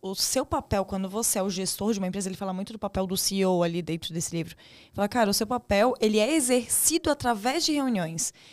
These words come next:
Então, você vai tomar decisões através de reuniões. Você vai fazer alinhamento com as pessoas através de reuniões. Você vai analisar indicadores através de reuniões."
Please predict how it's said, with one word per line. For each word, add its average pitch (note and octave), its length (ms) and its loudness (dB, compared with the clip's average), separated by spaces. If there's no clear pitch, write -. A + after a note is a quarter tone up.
Então, G3 320 -2
você F#3+ 220 -2
vai F#3 140 0
tomar G3 320 0
decisões A#3+ 680 2
através F#3+ 360 0
de F#3 80 0
reuniões. E3 420 -4
Você G3+ 180 0
vai G3 120 2
fazer F#3+ 220 -2
alinhamento F3+ 420 2
com - 40 -6
as B3 60 0
pessoas A#3+ 300 -6
através F#3+ 280 -4
de F3 60 -2
reuniões. E3+ 260 -2
Você - 160 -2
vai G3+ 140 2
analisar G#3 340 2
indicadores B3 600 2
através G3 280 -2
de E3+ 60 -4
reuniões." F3+ 380 -2